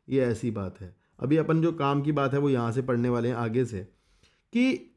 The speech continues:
हुआ ये कि large quantity of insulin चाहिए था, पूरी पॉपुलेशन है, पॉपुलेशन को लगातार इंसुलिन की ज़रूरत है, सबको शुगर है, ज़्यादातर लोगों को शुगर हो गई है, तो इंसुलिन कहाँ से आएगा?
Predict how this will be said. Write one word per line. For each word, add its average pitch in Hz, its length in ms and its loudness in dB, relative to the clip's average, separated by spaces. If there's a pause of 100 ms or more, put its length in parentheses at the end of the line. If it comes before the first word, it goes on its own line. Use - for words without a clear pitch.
हुआ 156 280 6
ये 185 280 6
कि 165 240 2
large 156 400 4
quantity 170 500 0
of 160 160 2
insulin 147 440 2
चाहिए 123 340 2
था, 139 100 -6 (1080)
पूरी 147 160 8
पॉपुलेशन 139 640 4
है, 135 100 0 (580)
पॉपुलेशन 139 520 2
को 135 180 2
लगातार 123 720 0 (180)
इंसुलिन 120 400 0
की 110 100 0
ज़रूरत 110 320 0
है, 123 120 0
सबको 107 380 -10
शुगर 120 360 0
है, 117 180 -2
ज़्यादातर 110 300 -4
लोगों 104 180 -2
को 101 60 -2
शुगर 123 300 0
हो 123 80 0
गई 123 160 2
है, 120 160 -2 (600)
तो 214 120 6
इंसुलिन 220 420 4
कहाँ 156 260 6
से 147 120 2
आएगा? 95 300 -4